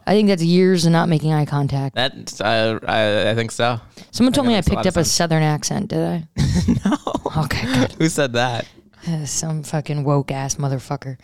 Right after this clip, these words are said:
Speaker 2: Yeah.
Speaker 1: Um, but wait, so the city wanted to fire him,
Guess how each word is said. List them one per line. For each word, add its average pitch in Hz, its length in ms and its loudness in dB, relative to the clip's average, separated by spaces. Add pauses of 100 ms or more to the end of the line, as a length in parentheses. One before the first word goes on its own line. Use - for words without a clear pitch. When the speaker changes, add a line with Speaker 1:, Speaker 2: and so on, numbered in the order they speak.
Speaker 2:
Yeah. 110 220 -4 (200)
Speaker 1:
Um, 185 540 0 (640)
but 196 280 0
wait, 180 360 0
so 202 220 2
the 185 100 2
city 233 320 0
wanted 220 300 2
to 196 80 2
fire 190 580 2
him, 175 400 2